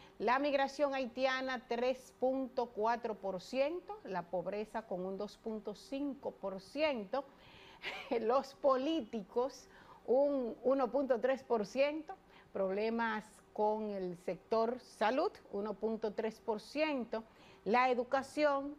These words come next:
uno punto uno por ciento, el problema de la recogida de basura, cero punto seis por ciento, la falta de agua potable,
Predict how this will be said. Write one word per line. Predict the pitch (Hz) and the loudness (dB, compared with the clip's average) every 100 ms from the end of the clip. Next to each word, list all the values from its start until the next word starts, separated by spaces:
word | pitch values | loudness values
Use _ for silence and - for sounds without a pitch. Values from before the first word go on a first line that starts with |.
| - | -6
uno | 220 214 | -2 -2
punto | - 208 208 208 | -2 -4 -2 -2
uno | 190 196 | -2 -2
por | 185 190 175 | -6 -6 -4
ciento, | - 247 262 254 349 - - - - | 0 0 0 -6 -10 -12 -20 -20 -12
el | - 180 | -6 -6
problema | 175 190 180 196 214 226 | -2 -2 0 -2 -2 -2
de | 202 | -2
la | 202 | -4
recogida | 180 196 202 196 - 180 - 254 269 220 | -4 -4 -4 -4 -4 -4 -2 0 2 2
de | 202 214 | 2 0
basura, | 196 - 254 247 247 | -2 -2 0 2 0
cero | 247 247 | 0 -2
punto | 233 269 262 | 0 -2 -2
seis | 254 269 254 - - | -2 0 0 -2 -4
por | 240 233 | -4 -2
ciento, | - 269 196 165 190 - - - - - - | 0 0 0 -6 -8 -10 -20 -20 -20 -12 -6
la | 180 | -2
falta | - 240 233 240 | 4 2 4 0
de | 214 214 | 2 4
agua | 233 233 233 226 | 4 4 2 2
potable, | 202 190 269 302 330 | -2 4 4 4 2